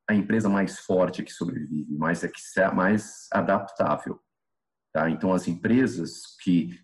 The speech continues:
digamos, tiverem plataformas de, é, serviço aos clientes ou de produção mais flexíveis vão lidar de melhor forma com, é, crises futuras, tá?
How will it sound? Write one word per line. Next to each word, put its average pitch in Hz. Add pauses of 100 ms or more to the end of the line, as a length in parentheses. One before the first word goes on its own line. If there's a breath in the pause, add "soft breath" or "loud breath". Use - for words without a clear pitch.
digamos, 85
tiverem 85
plataformas 92 (220)
de, 82 (460 loud breath)
é, 82
serviço 110
aos 107
clientes 92
ou 92
de -
produção 92
mais 95
flexíveis 92
vão 92
lidar 95
de 92
melhor 87
forma 82 (400 loud breath)
com, 90
é, 87
crises 87
futuras, 101
tá? 82